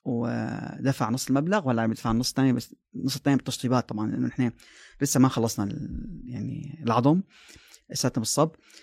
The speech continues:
ف-، فهي إنه ما أنا عم بحكي معه، فأنا طبعًا بصير في علاقة شخصية بين الم-، بيننا وبينهم، نكون هن متبرعين من زمان.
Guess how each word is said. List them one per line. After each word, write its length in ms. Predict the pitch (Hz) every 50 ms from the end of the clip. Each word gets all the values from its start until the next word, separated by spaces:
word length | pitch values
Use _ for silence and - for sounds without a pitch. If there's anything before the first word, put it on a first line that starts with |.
| _ _ _ _ _ _ _ _ _ _ _ _ _
ف-، 420 | - 151 131 - - - - -
فهي 360 | - 160 185 254 302 285 233 185
إنه 100 | 160 151
ما 60 | 196
أنا 60 | 233
عم 60 | 233 208
بحكي 200 | 185 - - 185
معه، 320 | 160 143 131 127 135 151 - _ _ _ _ _ _ _ _ _ _ _ _ _ _
فأنا 280 | - 196 226 262 269 247
طبعًا 420 | - 208 196 190 202 190 160 - - - _ _ _ _ _ _ _ _ _ _ _ -
بصير 180 | - - 202
في 120 | - - 143
علاقة 440 | 120 127 151 151 - 117 113 101 110
شخصية 360 | - - 110 - - 143 123
بين 200 | 113 120 117 113
الم-، 260 | 113 113 113 113 - - - -
بيننا 280 | - 131 131 131 123
وبينهم، 280 | 113 117 143 143 120 110
نكون 260 | 110 117 - - 143
هن 120 | 139 131 135
متبرعين 340 | 131 - 120 127 131 147 147
من 140 | 135 127 120
زمان. 320 | 120 131 143 143 127